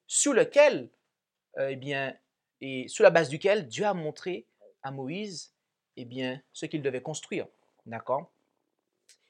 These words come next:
Il est manifeste que il s'agit ici, euh, du sanctuaire céleste, qui servit de modèle à Moïse pour bâtir le terrestre. Et comme nous le montre l'Écriture,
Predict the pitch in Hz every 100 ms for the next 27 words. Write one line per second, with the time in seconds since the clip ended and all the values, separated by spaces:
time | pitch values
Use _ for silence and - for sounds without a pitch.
0 | _ 170 190 226 190 196 190 - - _
1 | _ _ _ - 156 143 143 - _ _
2 | _ _ _ 202 190 196 - 170 127 123
3 | 139 - 143 - - 143 156 _ _ _
4 | _ - 107 98 95 - _ 113 110 147
5 | 147 127 139 120 - 127 - - - 170
6 | 180 143 135 143 147 143 139 143 - 151
7 | 143 135 143 127 - 135 120 110 - 123
8 | - - _ _ 127 127 120 92 - -
9 | - - _ 175 165 160 _ _ _ _
10 | _ - 240 247 247 214 _ _ _ _
11 | _ _ _ 170 196 285 262 190 190 247
12 | - - 156 185 - - 269 208 147